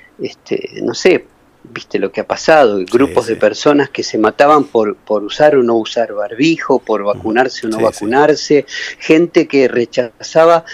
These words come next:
Speaker 1: a los enfermeros que tenían
Speaker 2: Sí,
Speaker 1: que
Speaker 2: una
Speaker 1: trabajar
Speaker 2: locura.
Speaker 1: y gente del mismo edificio que les ponía carteles de que, de que se vayan a vivir a otro lado.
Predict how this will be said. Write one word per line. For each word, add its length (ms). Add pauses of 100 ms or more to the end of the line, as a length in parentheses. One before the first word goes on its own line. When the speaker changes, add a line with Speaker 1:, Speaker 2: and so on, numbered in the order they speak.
(180)
Speaker 1:
a 100
los 220
enfermeros 840
que 240
tenían 380
Speaker 2:
Sí, 60
Speaker 1:
que 60
Speaker 2:
una 60
Speaker 1:
trabajar 540
Speaker 2:
locura. 280
Speaker 1:
y 60
gente 340
del 180
mismo 260
edificio 520
que 80
les 140
ponía 320
carteles 500
de 120
que, 280 (480)
de 80
que 120
se 140
vayan 300
a 40
vivir 240
a 40
otro 220
lado. 640